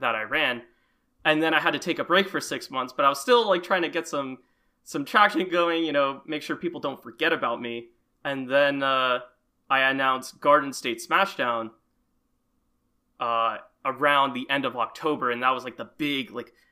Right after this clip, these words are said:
regional event I had planned for, like, months, and, you know, I got, like, a really nice venue, and I was trying to get all these top players to go, and that was the event where I think it really started, like,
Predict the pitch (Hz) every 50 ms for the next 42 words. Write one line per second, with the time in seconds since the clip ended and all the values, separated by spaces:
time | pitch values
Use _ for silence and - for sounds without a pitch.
0 | _ _ - 143 185 190 185 - 160 170 160 156 147 139 - - - 151 139 135
1 | - 147 139 - - - - 160 165 160 156 151 - - 147 131 120 113 - 139
2 | 160 190 220 208 190 175 - - - 165 147 139 139 - _ _ _ _ _ _
3 | - 165 151 139 135 135 170 147 139 135 123 135 127 123 123 127 156 170 160 147
4 | 151 147 131 - - 139 135 185 208 202 185 170 165 170 160 156 156 151 147 131
5 | 120 117 117 - _ _ _ _ _ 139 135 135 - 160 139 127 123 135 127 131
6 | 123 123 110 - - 123 107 - - 156 165 160 156 151 151 143 127 147 135 127
7 | 123 120 117 117 117 113 113 - _ _ _ _ _ _ - 170 185 185 170 160
8 | - 147 147 139 123 120 135 135 131 123 139 131 127 120 117 - - 151 135 123
9 | 123 117 - 127 127 139 143 139 135 135 123 120 - - 135 131 123 120 117